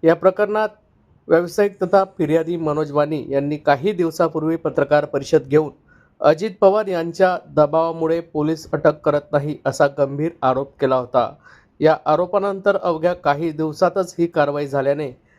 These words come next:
राजकीय वर्तुळात खळबळ उडाली आहे. विनोद देशमुख हे उपमुख्यमंत्री अजित पवार यांचे निकटवर्तीय मानले जात असल्याने त्यांच्या अटकेमुळे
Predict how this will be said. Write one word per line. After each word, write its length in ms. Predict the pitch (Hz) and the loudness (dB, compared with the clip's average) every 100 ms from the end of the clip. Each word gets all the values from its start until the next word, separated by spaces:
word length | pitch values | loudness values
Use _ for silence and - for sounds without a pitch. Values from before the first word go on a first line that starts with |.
| _ - | _ -2
राजकीय 520 | 151 160 156 - 226 | 0 2 -2 0 0
वर्तुळात 520 | 208 180 165 170 170 180 - | 2 -2 -4 -2 0 -2 -2
खळबळ 280 | 180 160 156 | 2 2 0
उडाली 340 | 147 139 131 | -2 -2 -2
आहे. 420 | 127 120 120 120 _ _ _ _ _ _ _ | -2 -2 -6 -10 _ _ _ _ _ _ _
विनोद 240 | 160 190 220 | 0 2 2
देशमुख 440 | 180 196 202 202 196 | 0 -2 0 -2 0
हे 140 | 190 196 | -2 -2
उपमुख्यमंत्री 800 | 170 175 175 - 165 160 156 160 | -2 -2 -2 -2 -2 0 -2 -2
अजित 220 | 143 131 143 | -2 -4 -2
पवार 360 | 151 147 139 - | 2 2 0 -2
यांचे 400 | 139 143 135 170 | -2 -2 -2 -4
निकटवर्तीय 800 | 151 143 165 185 185 180 190 185 | -2 -4 0 2 0 -2 -2 -2
मानले 340 | 180 156 156 | -2 -4 -2
जात 180 | 151 151 - | -2 -4 -4
असल्याने 500 | 143 143 147 147 117 - _ _ - | -6 0 0 0 -8 -14 _ _ 2
त्यांच्या 380 | 147 156 190 185 - | 2 2 0 0 0
अटकेमुळे 600 | 160 - 190 180 185 | -2 2 0 2 -2